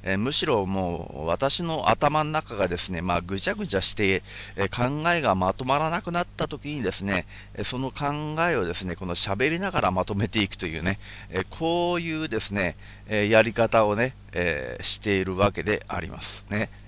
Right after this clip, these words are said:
えー、ですから、あー、これはもう自分のですね、まあ、ノートのようにですね、えー、この、ポッドパス、あの、ポッドキャストですね、ポッドキャスト番組を、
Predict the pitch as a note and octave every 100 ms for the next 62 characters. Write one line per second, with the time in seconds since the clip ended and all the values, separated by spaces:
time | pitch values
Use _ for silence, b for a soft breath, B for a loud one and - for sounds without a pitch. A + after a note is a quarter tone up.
0 | - G#2 G2+ D3 - C#3 F#2+ - E2+ E2+
1 | G2+ A2+ A#2+ G#2+ E2+ E2+ F#2+ G2+ D#3+ F3+
2 | E3+ F#2+ F#2+ E2+ E2 B B B - G2
3 | F#2 A2 F#3 G#3+ F3+ C3+ A2+ G#2+ G#2 F2+
4 | D#2+ - F2+ F#2+ - B - F2+ E2+ E2+
5 | G2+ A2 F#2 - D#2+ - F2+ - - G#2
6 | F#2+ - - E2+ D#2 - G#2 - - -
7 | - - G2+ F#2+ F2+ G2+ G#2 - A2 G2+
8 | G2 - G#2 G2 G2 F2+ G2 A#2+